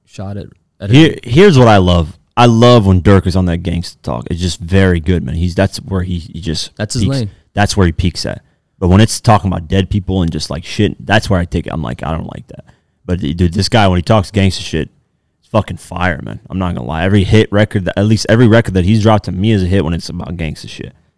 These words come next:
Speaker 2: He just knows, he knows that lane. But the fact is,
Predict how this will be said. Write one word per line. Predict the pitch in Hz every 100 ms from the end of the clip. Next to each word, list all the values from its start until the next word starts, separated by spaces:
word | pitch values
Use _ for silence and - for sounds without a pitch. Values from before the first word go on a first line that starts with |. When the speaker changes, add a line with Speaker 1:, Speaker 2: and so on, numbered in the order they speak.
| _
Speaker 2:
He | -
just | 90 85
knows, | 87 95 90 76
he | -
knows | 92 95 95 82
that | 80
lane. | 78 85 80 - _ _ _
But | 90 87
the | 92
fact | - 120 120 -
is, | 120 95